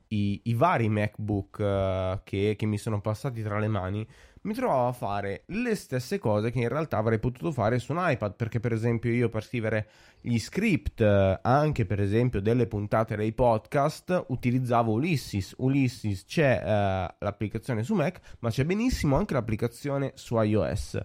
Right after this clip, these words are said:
Eh, andavo su Facebook, andavo su Twitter, vado su Twitter, vedo delle serie T V, vedo dei video su YouTube, navigo in internet, messaggio, mm, con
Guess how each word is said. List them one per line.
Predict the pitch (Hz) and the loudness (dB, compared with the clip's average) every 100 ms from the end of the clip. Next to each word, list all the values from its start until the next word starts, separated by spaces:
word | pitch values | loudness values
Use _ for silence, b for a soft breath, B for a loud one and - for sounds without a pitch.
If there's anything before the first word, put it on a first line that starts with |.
| b b b | b b b
Eh, | - | 0
andavo | 110 107 104 101 98 95 92 92 92 - 113 117 113 107 | 2 4 4 4 2 0 0 -2 -4 -2 0 4 2 2
su | 104 | -4
Facebook, | 101 190 165 110 104 104 98 - 104 98 - - - | -4 0 2 2 2 0 0 0 2 2 0 -16 -8
andavo | 104 107 104 104 101 | -4 0 2 2 -2
su | 101 | -6
Twitter, | - 175 127 - 107 101 101 101 b _ | -4 -2 -2 0 2 4 2 -4 b _
vado | 101 117 135 123 | 2 6 6 4
su | 113 110 | 2 0
Twitter, | 185 185 123 - 110 101 98 104 - - | 0 2 0 0 0 0 0 -4 -4 -10
vedo | 117 113 127 147 135 131 131 | -8 2 4 6 6 6 4
delle | 117 123 120 | 4 2 2
serie | 131 117 | 2 0
T | 110 117 | 2 0
V, | 151 180 107 b b b | 2 2 0 b b b
vedo | 107 107 135 143 135 135 - | -6 2 4 4 4 0 2
dei | 127 123 | 4 6
video | 131 135 120 | 4 4 2
su | - | 2
YouTube, | 117 113 196 190 123 110 113 | 0 0 0 2 2 0 -2
navigo | - 123 147 160 147 131 | -2 0 2 2 2 2
in | 143 | 2
internet, | 180 131 110 110 110 107 - - | 2 0 -2 -4 -4 -6 -6 0
messaggio, | 131 131 - - 143 147 131 135 147 147 147 _ - | 2 2 0 -2 2 2 0 0 2 2 0 _ -10
mm, | 131 127 123 120 120 120 113 - | -4 0 0 0 0 0 -2 2
con | 139 151 151 | 2 4 0